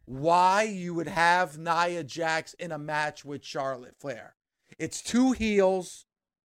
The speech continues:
They obviously have no chemistry together. It went way too long. And none of the fans that were in attendance were in it at all. So I question everything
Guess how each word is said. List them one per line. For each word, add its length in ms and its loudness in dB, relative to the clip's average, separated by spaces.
They 160 2
obviously 540 6
have 180 10
no 160 6
chemistry 560 0
together. 540 -2
It 240 4
went 280 2
way 500 10
too 320 0
long. 680 4
And 540 4
none 340 6
of 80 4
the 80 4
fans 380 4
that 160 6
were 120 2
in 80 -2
attendance 560 -4
were 140 -4
in 180 -4
it 140 -2
at 160 -2
all. 400 -12
So 320 6
I 200 8
question 760 2
everything 960 4